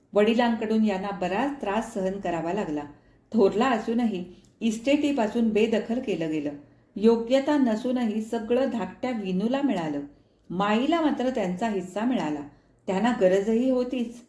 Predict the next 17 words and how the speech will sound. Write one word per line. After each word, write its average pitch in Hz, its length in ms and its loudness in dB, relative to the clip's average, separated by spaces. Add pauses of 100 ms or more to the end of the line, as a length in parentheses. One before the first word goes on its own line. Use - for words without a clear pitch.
(280)
माई 240 320 2
विधवा 214 360 0
होती, 170 440 -4 (240)
निराधार 247 540 2
होती, 165 500 -2 (220)
आमच्याकडे 202 680 0
होती. 175 380 -8 (240)
माईचा 190 500 0
वारसा 180 420 -4
हक्क 220 300 -4
होता. 170 340 -4 (380)
माझी 214 440 2
नाराजी 214 460 0
बोलण्या 208 380 2
वागण्यातून 196 540 -2
यांना 196 320 0
कळायची. 160 580 -6